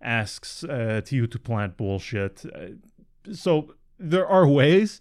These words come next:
um, but you are right in the sense of just the way they operate i-, is so different, so, so, so different than the previous regimes and,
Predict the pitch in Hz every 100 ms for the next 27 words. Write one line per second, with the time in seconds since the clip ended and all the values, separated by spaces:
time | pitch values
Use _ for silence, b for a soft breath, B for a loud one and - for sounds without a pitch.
0 | b b b - 139 143 143 131 - _
1 | _ _ _ _ - 156 135 170 202 160
2 | 117 135 107 101 95 - 107 - 107 95
3 | 90 - _ _ _ _ _ _ 135 127
4 | - 123 104 147 151 117 101 107 107 -
5 | 80 78 82 _ _ - 120 - 113 92
6 | - - 143 156 131 87 87 101 - 87
7 | 87 _ - - 170 180 143 107 - -
8 | - 170 107 90 - - 202 185 254 185
9 | 156 - 208 - 139 113 101 _ _ _
10 | _ _ _ - - 113 143 127 120 107
11 | 107 - 143 127 117 110 - 101 98 107
12 | 107 107 104 113